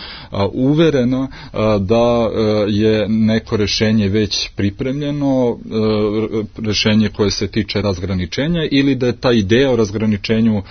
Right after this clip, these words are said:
a, barem, a, približila, a, Beograd i Prištinu. A, takođe poslao je poruku, a, Prištini da,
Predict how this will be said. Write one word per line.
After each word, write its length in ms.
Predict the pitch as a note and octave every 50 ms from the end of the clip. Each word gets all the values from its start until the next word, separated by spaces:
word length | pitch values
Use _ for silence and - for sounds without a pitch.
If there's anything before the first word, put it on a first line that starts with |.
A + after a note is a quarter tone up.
| - - - -
a, 240 | - G#2+ G#2+ G#2 G2+
barem, 420 | F#2 G2 G#2 G#2+ A2 G#2+ G#2 G2 - -
a, 260 | - G#2+ G#2+ G#2 G2+
približila, 840 | G2 - G#2+ G#2+ F2+ F#2 G#2 G#2+ A2 G#2+ G2+ A2+ G#2+ G#2 G2+ G2 F#2 - - - - -
a, 180 | G2+ G2+ G2
Beograd 440 | F#2 E2+ G#2 G2+ G2+ F#2 G2 F#2 F2
i 60 | F2+
Prištinu. 480 | E2 - E2+ E2+ D#2+ - - - F2 - - - - - - - -
A, 140 | G#2 G2
takođe 440 | G2 - - - C3 B2+ B2+ C3+ A#2+
poslao 320 | - - B2+ B2 - C3+ A#2+
je 80 | G2+
poruku, 560 | - A#2+ A#2 A#2+ A#2+ A#2 - - G#2+ G#2 F#2+ - - - - -
a, 220 | - G#2 G2+ G2+
Prištini 560 | G2+ - G#2+ A2+ A2+ - - B2+ A#2+ A2+ G#2
da, 320 | F#2 F2 G2+ G2 F#2 F2+